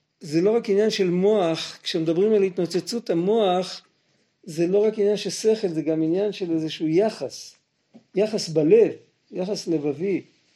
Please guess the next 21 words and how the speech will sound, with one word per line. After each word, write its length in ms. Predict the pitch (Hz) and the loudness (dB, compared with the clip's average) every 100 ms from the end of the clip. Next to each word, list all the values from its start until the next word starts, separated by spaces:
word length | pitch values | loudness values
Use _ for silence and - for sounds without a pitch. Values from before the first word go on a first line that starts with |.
| _ _ _ _ _ _ - | _ _ _ _ _ _ -6
הרבה 280 | 151 214 220 | 2 2 4
פעמים 380 | 233 240 226 | 4 4 2
ה-, 480 | 196 180 170 170 170 208 | 2 2 0 -2 -4 -2
עם 160 | 185 | 0
המוח 480 | 180 185 240 240 202 | 2 4 4 2 0
אנחנו 280 | 202 175 190 | -4 -4 -4
מבינים 440 | 175 165 190 214 | -2 0 0 -2
טוב, 320 | - 208 214 208 | 2 6 6 6
אבל 260 | 170 170 | 0 0
יש 200 | 190 202 | 0 0
איזשהו 400 | 190 180 - 185 | -4 -6 -6 0
ניכור. 640 | 165 160 - 269 202 - - _ _ _ _ _ _ _ _ _ _ 226 | 2 2 0 0 0 -2 -12 _ _ _ _ _ _ _ _ _ _ -10
זה 80 | |
כאילו, 800 | 185 254 285 277 262 240 226 196 196 | -6 -2 -2 0 0 -2 -2 -4 -2
זה 120 | 196 | -2
מאוד 200 | 233 294 381 | 2 2 0
נחמד. 480 | 262 202 170 156 156 - 202 - 220 165 202 165 _ _ | -2 0 2 2 -2 -6 -8 -8 -14 -8 -8 -8 _ _
<laughs> 800 | _ _ _ _ _ _ _ _ | _ _ _ _ _ _ _ _
כמו 220 | 185 180 | -2 0
שאומרים, 320 | 190 185 185 | 0 0 -2
"כן, 220 | 294 359 | 0 -2